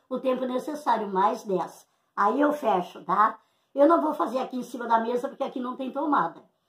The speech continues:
Então, bora lá agora esperar o nosso bolo aprontar. Já tá dez minutos no air fryer.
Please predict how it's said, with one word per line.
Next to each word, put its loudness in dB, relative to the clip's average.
Então, -6
bora 4
lá 8
agora 2
esperar 0
o -4
nosso -2
bolo 0
aprontar. 2
Já 6
tá 6
dez 4
minutos 10
no 6
air 6
fryer. 2